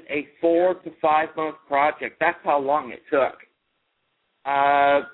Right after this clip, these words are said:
there's this core group of, of, of ladies that did this. Uh,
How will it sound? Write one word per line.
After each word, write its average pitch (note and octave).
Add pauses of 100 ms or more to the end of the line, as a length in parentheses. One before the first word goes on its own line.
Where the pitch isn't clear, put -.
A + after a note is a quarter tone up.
(1400)
there's F3+
this E3
core G#3
group E3+
of, D#3+ (180)
of, D3+ (220)
of C3+ (320)
ladies D3+ (100)
that C3+ (120)
did C#3
this. G#2+ (800)
Uh, D3